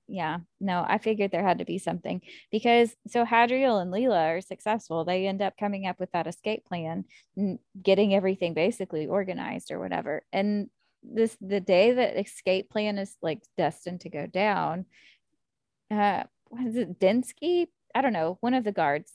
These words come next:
I think it is Densky. Densky? Densky? I can't remember his name.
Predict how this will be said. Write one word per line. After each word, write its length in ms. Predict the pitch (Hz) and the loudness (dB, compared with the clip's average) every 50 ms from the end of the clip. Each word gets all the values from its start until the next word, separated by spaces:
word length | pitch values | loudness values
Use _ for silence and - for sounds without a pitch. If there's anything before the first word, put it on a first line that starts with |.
| _ - | _ -10
I 40 | 240 | -4
think 180 | - 294 247 220 | -2 -2 -2 -2
it 80 | 190 | -2
is 320 | 165 147 143 - - - _ _ _ _ _ _ _ _ _ - | -4 -4 -6 -6 -10 -16 _ _ _ _ _ _ _ _ _ -4
Densky. 580 | 180 160 156 156 - - - 156 147 - 175 - _ _ - - | -4 -4 -4 -6 -10 -12 -12 -10 -10 -10 -10 -14 _ _ -6 -2
Densky? 460 | 214 226 226 - - 262 302 285 - _ _ _ | -2 -2 -2 -4 -6 -6 -6 -6 -8 _ _ _
Densky? 480 | - 175 180 185 - - 208 208 202 - - | -6 -6 -6 -6 -10 -8 -6 -6 -6 -8 -10
I 60 | 196 | -10
can't 240 | 196 - 175 156 160 | -8 -8 -8 -8 -8
remember 260 | 160 165 160 - 165 | -8 -10 -10 -8 -8
his 180 | 151 135 - - | -8 -8 -10 -12
name. 200 | 143 - 160 | -14 -14 -14